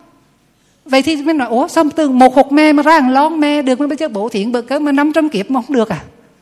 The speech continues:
Đúng không? Vì sao? Bởi vì cái phước á, nó, nó, nó là gọi là bất khả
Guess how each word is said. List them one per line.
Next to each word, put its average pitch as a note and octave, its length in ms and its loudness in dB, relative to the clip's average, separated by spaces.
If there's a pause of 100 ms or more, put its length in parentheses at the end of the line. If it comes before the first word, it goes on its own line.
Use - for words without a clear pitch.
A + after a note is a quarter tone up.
(240)
Đúng A3 120 -6
không? D#4 160 2 (920)
Vì D#4 280 0
sao? E4+ 180 2
Bởi C4 180 0
vì C#4+ 120 -4
cái C#4 140 -4
phước A#3 360 2
á, G4+ 200 -2
nó, A#3 240 -2
nó, G#3+ 240 -4
nó G#3+ 340 -4
là B3+ 140 -2
gọi A#3 160 -4
là B3+ 60 -14
bất C#4 180 -4
khả G#3 200 -10